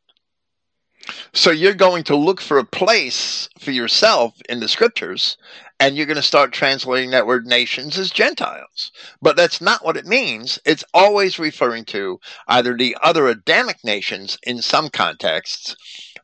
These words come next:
or to the children of Israel, unless it specifies nations of Canaan or some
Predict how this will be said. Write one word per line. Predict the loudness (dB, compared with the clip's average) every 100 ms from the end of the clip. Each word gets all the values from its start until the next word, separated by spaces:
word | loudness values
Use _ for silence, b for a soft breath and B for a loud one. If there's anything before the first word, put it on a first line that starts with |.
| 4
or | 4 4
to | 0
the | -4
children | 0 0 0
of | -8 -4 0
Israel, | 0 0 -6 -16 -16 B B B
unless | 4 4 4 0
it | -4
specifies | -4 -2 2 2 2 -2 2 2 4 2 -2 -6 -8 -12 B B B
nations | 2 2 2 -2 -4 -6
of | -6
Canaan | -2 0 0 -2 -12 -18 -20 -6
or | -2 -2 -2
some | -2 0 2 0 -4 -16